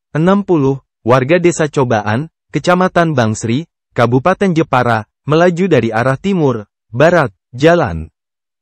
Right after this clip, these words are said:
Raya Bangsri, Jepara, dengan kecepatan sedang. Sesampainya di depan Pasar Melongo Kanoha lepas kendali oleng ke kanan.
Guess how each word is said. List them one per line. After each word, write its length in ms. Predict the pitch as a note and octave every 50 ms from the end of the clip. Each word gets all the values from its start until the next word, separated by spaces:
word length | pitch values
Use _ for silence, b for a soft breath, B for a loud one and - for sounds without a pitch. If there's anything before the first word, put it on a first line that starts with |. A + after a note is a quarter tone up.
| _ _
Raya 400 | - C3 D3+ D#3+ E3+ F#3+ G#3+ G3+
Bangsri, 640 | C3 A2+ C3 E3 F3+ - - B2+ A2+ C3 F3+ F#3 _ _ - A2+
Jepara, 560 | G#2+ G#2+ G2+ - A2 A2+ A#2 A#2 A#2 C3 E3+ - _
dengan 400 | - A#2+ B2 B2+ C3 C#3+ C#3+ B2+
kecepatan 560 | B2+ - B2+ G#2 - C#3 D3 - F3+ F3+ F3+
sedang. 480 | - G#3+ G3+ E3 C3 G2 E2+ D#2 D2+ _ _ _ _ _ _ _ _ _ _ _ _ _ _ _ _
Sesampainya 720 | - - D#3+ - E3+ F3 F3+ F3 F#3+ F#3+ F#3+ F#3+ G#3 A3
di 80 | F#3+ D#3+
depan 320 | C3 B2+ G#2 - B2 A#2+
Pasar 320 | A2+ B2 D#3+ E3 - F#3 E3
Melongo 480 | D#3 C#3+ C3 B2+ B2 A#2+ B2+ D3+ F3
Kanoha 480 | F3 - D3+ C3+ B2 A#2 G#2+ G2 G#2+ B2+
lepas 480 | D#3 D3+ C3+ A#2+ - - E3+ E3 - -
kendali 400 | D#3+ D3 C3+ B2+ A#2+ A#2+ B2 A2
oleng 320 | G#2+ A2+ A#2+ C3+ C#3+ D3+
ke 160 | D3 - G3+
kanan. 480 | - G3 E3 C3+ A2 F#2+ E2+ D#2+ D2+